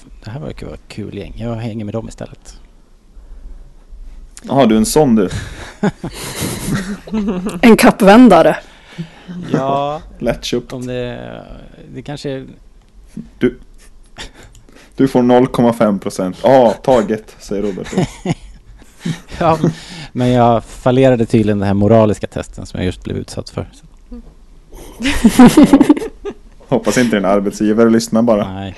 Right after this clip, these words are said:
Speaker 1: precis.
Speaker 3: Fast de ger honom ingen blaster, så att
Speaker 2: <laughs> Ja, det, det, det kan du köra nästa löneförhandling.
Speaker 1: Ja, det ska jag göra faktiskt.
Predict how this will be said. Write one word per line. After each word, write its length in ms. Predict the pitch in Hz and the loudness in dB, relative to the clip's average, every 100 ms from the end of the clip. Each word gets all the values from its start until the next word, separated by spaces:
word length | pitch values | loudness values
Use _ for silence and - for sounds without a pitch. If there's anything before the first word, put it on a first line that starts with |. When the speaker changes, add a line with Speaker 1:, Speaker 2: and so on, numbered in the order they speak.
| - | -16
Speaker 1:
precis. 380 | - 110 - - - - _ _ - - - | -16 -16 -18 -20 -20 -20 _ _ -20 -18 -2
Speaker 3:
Fast 200 | 190 208 | 4 8
de 100 | 226 | 10
ger 200 | 233 240 | 10 10
honom 180 | 233 220 | 10 8
ingen 200 | 214 196 | 8 6
blaster, 480 | 196 208 196 - 202 | 6 6 4 -2 -4
så 140 | - | -4
att 220 | - - - - - - - - - - - - - - | -8 -14 -18 -20 -20 -20 -20 -20 -20 -20 -20 -20 -16 -8
Speaker 2:
<laughs> 460 | - - - - - - - | -8 -8 -10 -14 -16 -18 -12
Ja, 100 | 104 | -8
det, 120 | 104 - | -8 -6
det, 160 | 117 | -6
det 180 | 113 117 | 0 0
kan 140 | 123 151 | 0 -2
du 80 | |
köra 340 | 156 131 104 110 - - | 2 4 4 0 -8 -8
nästa 300 | 113 117 110 | -6 -4 -2
löneförhandling. 720 | 104 98 98 - 101 104 101 117 - - | 0 -2 -4 -6 -6 -6 -8 -12 -18 -16
Speaker 1:
Ja, 280 | 123 110 117 - - | -8 -6 -6 -10 -14
det 100 | 113 | -14
ska 140 | - | -10
jag 80 | 101 | -8
göra 160 | 101 101 | -8 -10
faktiskt. 480 | - - - - | -14 -16 -20 -20